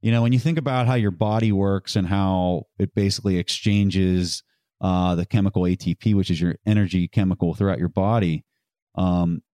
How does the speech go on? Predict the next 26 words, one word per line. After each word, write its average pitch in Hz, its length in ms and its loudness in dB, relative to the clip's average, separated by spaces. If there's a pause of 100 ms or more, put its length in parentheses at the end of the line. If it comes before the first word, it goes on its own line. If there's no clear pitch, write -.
you 113 80 2
know, 113 100 2
if, 104 240 -4
if 104 160 -2
you 156 80 4
have 170 120 0
an 110 120 0
organ 110 520 0
that 87 200 -2 (120)
seizes 98 500 0
up, 98 300 -2
whether 92 340 0
it's 85 100 -6
your 87 120 -4
lungs, 139 460 0
whether 92 260 0
it's - 180 -6
any 151 200 2
one 131 200 2
of 104 100 0
your 92 120 0
organs, 95 600 -4
right? 92 360 -2
Your 80 200 -8
kidney, 113 440 -2
your, 76 420 -6